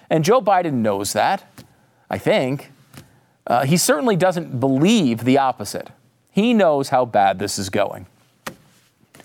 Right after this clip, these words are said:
Let me give you a little sense of, a-, and this is something that, um,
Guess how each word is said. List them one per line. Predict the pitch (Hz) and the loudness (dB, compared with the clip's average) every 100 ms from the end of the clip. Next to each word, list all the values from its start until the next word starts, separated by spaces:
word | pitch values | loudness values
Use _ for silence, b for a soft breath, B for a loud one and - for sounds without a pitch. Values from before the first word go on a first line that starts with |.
| b b | b b
Let | 170 247 | -2 -2
me | |
give | 214 220 | 0 2
you | 180 | 2
a | 139 | 2
little | 131 143 127 | 2 0 0
sense | - 113 110 | 0 -2 -4
of, | 95 | -4
a-, | - - 147 | -8 -8 -2
and | 147 | -2
this | 175 | -2
is | 190 | -4
something | 180 131 | -2 0
that, | 113 101 b b b b b b - | 0 -2 b b b b b b -4
um, | 98 95 90 - | -2 -2 -4 -6